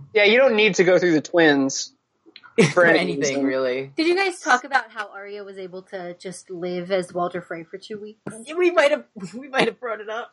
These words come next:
Speaker 3: Did you
Speaker 1: We
Speaker 3: talk
Speaker 1: might have
Speaker 3: about
Speaker 1: touched on it.
Speaker 3: where, where, how
Speaker 1: It's
Speaker 3: she
Speaker 1: just a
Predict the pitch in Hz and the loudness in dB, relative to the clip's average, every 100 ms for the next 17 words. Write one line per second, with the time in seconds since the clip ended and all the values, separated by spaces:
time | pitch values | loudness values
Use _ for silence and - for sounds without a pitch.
0 | _ 226 202 202 208 226 247 - 180 160 | _ -18 -18 -10 -4 -2 0 0 -2 -2
1 | - 170 175 202 214 - 220 233 233 208 | 0 2 2 4 2 -2 -2 0 0 -2
2 | 226 196 453 - 539 - 392 - - - | -4 2 2 2 -4 2 6 6 4 -18
3 | - | -14